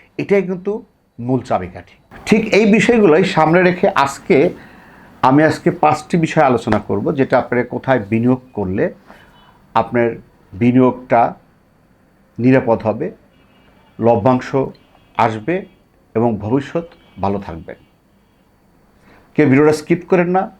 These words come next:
দয়া করে ফুল ভিডিও দেখার পরে আপনি আপনার মন্তব্য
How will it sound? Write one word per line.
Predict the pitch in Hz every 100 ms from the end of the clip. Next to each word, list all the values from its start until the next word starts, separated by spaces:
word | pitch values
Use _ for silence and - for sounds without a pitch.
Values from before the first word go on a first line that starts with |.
| _ 107
দয়া | 113 139
করে | 135 147 180 - _ _ _
ফুল | - 196
ভিডিও | 180 156 135
দেখার | 120 123
পরে | 127 156 - -
আপনি | 123 131 131
আপনার | 127 120
মন্তব্য | 113 101 101 98 123